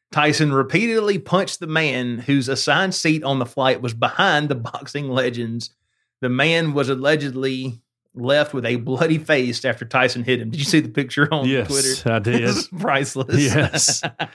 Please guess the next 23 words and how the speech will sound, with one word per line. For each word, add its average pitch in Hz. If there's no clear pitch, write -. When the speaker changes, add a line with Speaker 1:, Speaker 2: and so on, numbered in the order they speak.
Speaker 1:
According 175
to 151
T 190
M 190
Z 180
Sports, 143
the 135
incident 139
occurred 143
around 120
ten 185
thirty 170
P 160
M 117
after 156
Tyson 139
boarded 139
a 120
JetBlue 143
flight 135
headed 135
to 127
Florida. 127